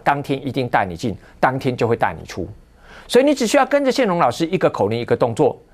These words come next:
像上个礼拜四发现原相啊，这个利多见报的时候，大户又在趁利多见报拉高出货了。建议会员朋友，哎，早盘一二三先卖，卖完之后尾盘一二零点五买回，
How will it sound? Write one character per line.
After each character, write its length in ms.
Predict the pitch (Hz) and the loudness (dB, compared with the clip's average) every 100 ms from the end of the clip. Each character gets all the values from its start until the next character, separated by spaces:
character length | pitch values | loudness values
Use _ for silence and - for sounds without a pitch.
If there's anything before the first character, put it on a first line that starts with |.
| - | -4
像 220 | - 170 | 0 2
上 180 | 208 170 | 2 2
个 60 | 131 | 2
礼 80 | |
拜 160 | 117 135 | 2 2
四 180 | 131 139 | 2 -2
发 160 | - 135 | 0 0
现 160 | 147 107 | -2 -2
原 240 | 113 139 | -2 0
相 180 | 214 156 - | 2 2 0
啊， 240 | - 117 - | -2 -2 -4
这 80 | - | 0
个 140 | 139 139 | 2 2
利 200 | 175 135 | -2 0
多 220 | 156 151 | 2 2
见 180 | 156 123 | 0 0
报 180 | - 120 | 0 0
的 100 | 110 | 0
时 160 | - | 0
候， 220 | 117 120 - - | 2 2 -2 -4
大 200 | - 127 | -2 0
户 180 | 131 143 | 0 2
又 140 | 139 131 | 2 2
在 120 | 127 | 2
趁 240 | - 139 | 0 -4
利 140 | 127 113 | -4 0
多 180 | 120 | 0
见 160 | 117 120 | 2 0
报 200 | 113 101 | 0 0
拉 160 | 117 107 | 0 0
高 200 | 107 104 | 0 -2
出 200 | - 107 | -2 -4
货 200 | 104 90 | -2 -2
了。 120 | - - - - - - | -4 -10 -20 -20 -16 0
建 160 | 254 | 4
议 80 | 262 | 4
会 180 | 247 247 | 4 4
员 140 | 208 | 2
朋 160 | 190 196 | 2 2
友， 120 | 196 - | 4 2
哎， 80 | 151 | -2
早 200 | 147 110 | 0 0
盘 200 | 117 117 | 0 -2
一 140 | 165 156 | 2 2
二 100 | 135 | 2
三 220 | 143 135 | 0 -2
先 160 | 139 139 | -2 0
卖， 180 | 139 - | 0 0
卖 180 | 165 123 | -2 0
完 200 | 107 120 | -2 -2
之 100 | 139 | 0
后 80 | 120 | 0
尾 140 | 104 | -2
盘 240 | 101 95 104 | -6 -6 0
一 80 | 131 | 2
二 80 | |
零 160 | 120 107 | 2 0
点 160 | 110 113 | 0 0
五 100 | 107 | 0
买 180 | 85 85 | -4 -8
回， 260 | - - | -10 -12